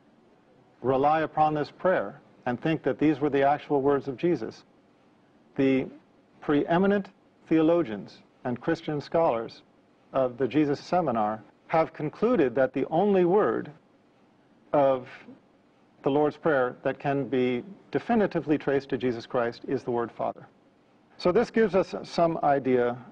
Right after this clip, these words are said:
of the problems that exist in the New Testament as well. Matthew and John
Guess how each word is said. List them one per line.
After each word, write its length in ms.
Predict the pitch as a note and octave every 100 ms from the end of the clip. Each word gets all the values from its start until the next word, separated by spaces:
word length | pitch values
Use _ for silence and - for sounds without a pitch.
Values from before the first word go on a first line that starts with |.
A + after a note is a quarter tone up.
| _ _ -
of 300 | C3+ B2 A2+ -
the 80 |
problems 640 | C3 C3 B2 A#2+ A#2 A#2+ -
that 160 | A#2+ A#2
exist 320 | G#2 A#2+ -
in 80 | B2
the 80 | A#2
New 140 | A#2
Testament 480 | A2+ A#2+ - A2 G#2+
as 160 | B2 A#2
well. 300 | A#2 G#2+ - _ _ _ _ -
Matthew 540 | D3 D#3+ F3 G#3+ B3+ B3+ _ _ _ _ _ _ _ -
and 160 | C3+ A2+
John 480 | C#3 D3+ F3+ A#3+